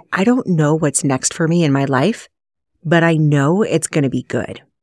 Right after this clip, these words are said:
And I know that's a fact. And I cannot wait to see what she does next. Next week on the podcast, I am talking about holiday stress and how to get things done without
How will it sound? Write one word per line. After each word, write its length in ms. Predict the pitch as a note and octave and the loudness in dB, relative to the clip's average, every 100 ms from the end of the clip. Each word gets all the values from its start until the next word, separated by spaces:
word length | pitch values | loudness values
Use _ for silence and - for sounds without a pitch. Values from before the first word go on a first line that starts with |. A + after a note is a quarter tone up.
| _ _ _ _ _ _ _ _ _ | _ _ _ _ _ _ _ _ _
And 140 | - E3+ | -4 0
I 100 | F3 | 2
know 140 | E3 | 2
that's 240 | D3+ C#3+ C#3+ | 2 0 -2
a 60 | |
fact. 500 | - - - - - - _ _ - | -6 -8 -8 -14 -14 -16 _ _ -4
And 120 | D#3 | -2
I 60 | D3+ | -2
cannot 560 | - F3 E3+ E3 D#3 | -2 0 2 2 0
wait 400 | C#3+ C3 - - _ - | -2 -2 -4 -14 _ -6
to 140 | C#3+ | -2
see 200 | - C3+ | 0 2
what 140 | A#2+ | 0
she 180 | A2 - | -2 -2
does 180 | A2 G2+ | 0 -2
next. 400 | A2+ - - - _ _ _ _ _ _ _ _ _ _ - | -6 -6 -6 -6 _ _ _ _ _ _ _ _ _ _ -2
Next 360 | E3 F3+ - G3 | 0 0 -2 -2
week 200 | G#3+ - | -2 0
on 120 | E3+ | -2
the 60 | D#3+ | 0
podcast, 580 | D#3+ D3 D#3+ D3+ G3+ - _ _ _ - | 0 0 0 0 -2 -6 _ _ _ -2
I 160 | E3+ | 2
am 160 | A#3 C4 | 2 2
talking 440 | G#3 F3 F3+ F3 | 0 0 0 0
about 360 | - D3+ C#3+ C3+ | 0 2 0 0
holiday 720 | C3 - D#3+ D#3+ D#3+ D#3+ D#3 | -6 -4 0 2 2 2 0
stress 760 | - - - - - - - - _ _ _ | -4 -4 -2 -2 -2 -2 -2 -4 _ _ _
and 140 | - D3 | 0 0
how 320 | - - E3+ | 0 -2 0
to 100 | B3+ | 0
get 180 | A#3 - | 0 0
things 300 | G3 F3 - | 0 0 0
done 380 | D#3 C#3 C#3+ B2+ | 0 2 2 2
without 640 | D#3 D#3 - D#3 E3+ | 0 -2 -4 0 0